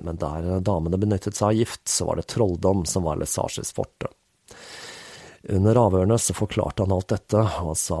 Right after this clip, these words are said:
at det var bra at damene som ønsket sine ektemenn døde, kom til han først, og ikke til kvinner som Lavoisin og Bosse,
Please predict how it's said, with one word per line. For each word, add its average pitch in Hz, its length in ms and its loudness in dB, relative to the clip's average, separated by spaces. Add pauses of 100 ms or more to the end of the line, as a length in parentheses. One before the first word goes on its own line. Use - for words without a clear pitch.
at - 140 -8
det - 20 -6
var 95 140 0
bra 98 260 0
at - 140 -6
damene 82 340 0
som 90 160 -2
ønsket 90 380 -6
sine 95 180 -2
ektemenn 101 460 0
døde, 120 240 6 (100)
kom 80 160 -4
til 95 160 -6
han 95 160 0
først, - 400 -2
og - 140 -8
ikke - 260 -12
til 98 140 -6
kvinner 90 260 0
som 92 200 -2
Lavoisin 104 600 0
og 90 220 0
Bosse, 110 400 0